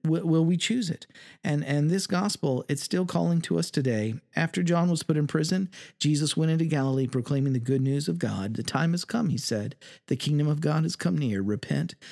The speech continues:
and believe the good news." Heart group application this week. Gustavo Gutierrez in The Power of the Poor in History, page forty-five,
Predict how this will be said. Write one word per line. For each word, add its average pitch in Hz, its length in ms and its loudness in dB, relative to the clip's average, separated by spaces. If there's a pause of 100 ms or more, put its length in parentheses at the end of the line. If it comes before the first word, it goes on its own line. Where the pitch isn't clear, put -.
(220)
and 104 160 -2
believe 107 420 -2
the 120 80 -2
good 101 220 0
news." 95 320 -2
Heart 214 240 0
group 233 280 0
application 160 640 2
this 135 180 0
week. 113 320 -2 (320)
Gustavo 294 460 0
Gutierrez 151 720 2
in 135 340 2
The 127 80 2
Power 175 540 2
of 143 160 2
the 127 80 0
Poor 135 400 2
in 113 140 0
History, 117 420 -2
page 127 300 -2
forty-five, 107 640 -2